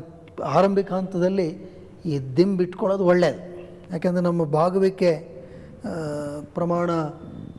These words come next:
ಯಾರಿಗೆ ಕಮ್ಮಿ ಇರುತ್ತೋ ಆ ಬಾಗುವಿಕೆಯ ಪ್ರಮಾಣ ಅಂಥವರು ಸಹ ಭಾಳ ಕ್ಷೇಮಕರವಾಗಿ ಇದನ್ನು ಅಭ್ಯಾಸ ಮಾಡಲಿಕ್ಕೆ ಸಾಧ್ಯ ಆಗುತ್ತೆ.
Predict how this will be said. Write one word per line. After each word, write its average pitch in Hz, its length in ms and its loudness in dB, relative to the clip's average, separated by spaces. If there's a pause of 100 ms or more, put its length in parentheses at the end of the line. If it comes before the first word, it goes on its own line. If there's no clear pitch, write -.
ಯಾರಿಗೆ 160 420 2
ಕಮ್ಮಿ 196 420 0
ಇರುತ್ತೋ 160 300 -2
ಆ - 80 -14
ಬಾಗುವಿಕೆಯ 160 520 -2
ಪ್ರಮಾಣ 156 300 -4
ಅಂಥವರು 190 460 -2
ಸಹ 165 400 -4 (480)
ಭಾಳ 160 260 2
ಕ್ಷೇಮಕರವಾಗಿ 175 840 -2
ಇದನ್ನು 160 280 -4
ಅಭ್ಯಾಸ 156 380 -4
ಮಾಡಲಿಕ್ಕೆ 139 460 -8
ಸಾಧ್ಯ 143 360 -6
ಆಗುತ್ತೆ. 110 380 -12